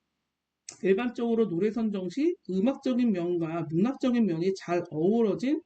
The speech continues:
가치 있는 작품을 선정해야 되는데요. 노랫말이 갖추어야 할 조건에는 어떤 요소가 있냐면 아름다워야 되고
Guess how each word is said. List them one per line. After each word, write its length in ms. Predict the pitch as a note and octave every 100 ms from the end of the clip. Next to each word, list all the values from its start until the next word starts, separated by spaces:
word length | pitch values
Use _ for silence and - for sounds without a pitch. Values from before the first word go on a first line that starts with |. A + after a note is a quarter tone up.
| _ - - _
가치 420 | - F#3 F#3+ - D#4
있는 200 | C#4+ C4
작품을 420 | E3 D3+ F#3 D4
선정해야 500 | C4 B3+ A3+ G3+ F3
되는데요. 640 | D#3+ D3+ D3+ E3+ B3+ G3 - _ _ _ _
노랫말이 540 | F#3+ C4 D4 C4 A#3
갖추어야 640 | A3 F3+ F3 G#3 G3+ G3+ G#3
할 100 | G3+
조건에는 720 | E3 - G#3 F3+ F3+ C4+ E4 - _ _ _ _ -
어떤 320 | E3 A3 A3+
요소가 320 | F#3+ G3 F#3+
있냐면 640 | D#3+ D#3 D3 E3+ G#3+ D#3+ - -
아름다워야 840 | D#3 F#3 D4 D4 A#3+ F3+ E3 D#3
되고 400 | D3+ D3 D4+